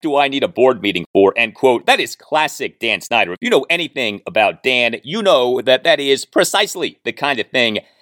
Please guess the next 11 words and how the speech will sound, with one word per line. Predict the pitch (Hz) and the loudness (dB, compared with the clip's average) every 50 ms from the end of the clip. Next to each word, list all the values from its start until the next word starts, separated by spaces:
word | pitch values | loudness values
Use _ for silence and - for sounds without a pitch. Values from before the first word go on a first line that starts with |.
| _ _ _ _ _ _ _ _ _ | _ _ _ _ _ _ _ _ _
that | 113 131 127 120 98 | 0 2 2 2 0
he | 120 143 143 | -4 -6 -4
would | 120 123 107 85 - | -4 -4 -6 -6 -6
say. | - 139 143 147 131 101 | -2 0 2 2 2 0
But | - 117 120 110 - | 2 2 2 2 2
how | - - - 185 220 226 233 180 95 | -2 -8 -6 -4 0 2 4 4 4
about | 78 78 - - 92 107 135 147 135 104 78 - - _ _ _ _ _ _ _ _ _ _ _ | 4 2 0 0 0 2 2 2 0 0 -2 -4 -10 _ _ _ _ _ _ _ _ _ _ _
the | - 110 107 - - | 0 0 0 0 2
financial | - 110 107 104 104 120 143 160 143 - 120 98 | 2 2 4 4 2 0 -2 -2 -2 -2 -4 -4
details | 80 76 104 131 160 - - 123 82 64 60 60 60 - - | -2 0 -2 -2 -2 0 -2 -2 -2 -2 -4 -10 -10 -6 -6
here? | 85 71 - - - | -4 -6 -6 -8 -12